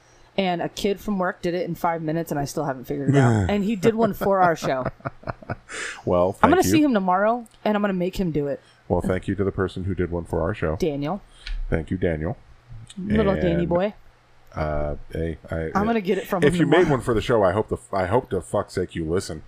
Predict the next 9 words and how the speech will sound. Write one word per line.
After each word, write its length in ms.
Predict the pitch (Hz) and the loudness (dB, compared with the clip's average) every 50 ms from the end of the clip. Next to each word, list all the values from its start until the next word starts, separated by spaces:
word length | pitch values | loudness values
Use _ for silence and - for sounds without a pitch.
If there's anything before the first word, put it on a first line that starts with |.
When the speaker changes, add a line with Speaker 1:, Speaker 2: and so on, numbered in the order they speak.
| - - - - - - - - - | -20 -20 -20 -20 -20 -20 -20 -12 -4
Speaker 2:
Um, 360 | - 95 92 92 90 87 - 226 | 0 2 4 6 6 6 6 6
Speaker 1:
No, 160 | 254 277 277 | 6 6 6
he 140 | 247 285 302 | 4 4 2
didn't 200 | 262 320 302 302 | 2 0 2 2
even 260 | 311 294 262 247 214 | 2 2 2 0 0
know 220 | 185 180 190 226 240 | 0 2 2 2 2
about 280 | 226 175 160 143 139 | 2 2 0 0 0
it. 180 | 139 135 123 - | -2 -2 -4 -2
Speaker 2:
Oh. 300 | - 73 73 71 71 - | -2 -2 -2 -4 -6 -6